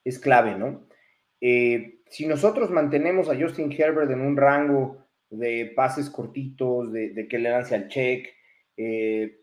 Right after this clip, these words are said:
de que a lo mejor, eh, eh, nos, nos pueda hacer un par de primeros y dieces con, por la vía aérea, eh, creo que eso va a hacer que, que la defensa,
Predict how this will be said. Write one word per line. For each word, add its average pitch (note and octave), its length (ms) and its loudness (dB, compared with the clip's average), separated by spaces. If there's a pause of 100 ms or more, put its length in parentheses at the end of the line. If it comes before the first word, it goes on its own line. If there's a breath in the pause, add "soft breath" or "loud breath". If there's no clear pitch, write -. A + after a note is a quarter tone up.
de C#3 160 -4
que D3 80 4
a C#3+ 40 6
lo C#3+ 100 4
mejor, D3 600 6 (300)
eh, B2 320 -4
eh, - 40 -6
nos, A#2 500 -8
nos A2+ 420 -12
pueda C#3 180 6
hacer C3 200 -2
un C3+ 140 -2
par C3 180 2
de B2+ 80 -4
primeros B2 420 -6
y A2 60 -8
dieces A#2+ 340 -6
con, G2 260 -14 (600)
por G2+ 120 -10
la G2+ 100 0
vía A#2+ 200 4
aérea, B2+ 540 4 (200)
eh, A2 200 -16
creo D3 320 4
que B2 380 -4
eso C3+ 320 -4
va B2 220 6
a B2 40 4
hacer A#2+ 260 -4
que, A#2 460 -6 (560)
que A#2+ 100 0
la A#2 140 4
defensa, B2+ 400 -4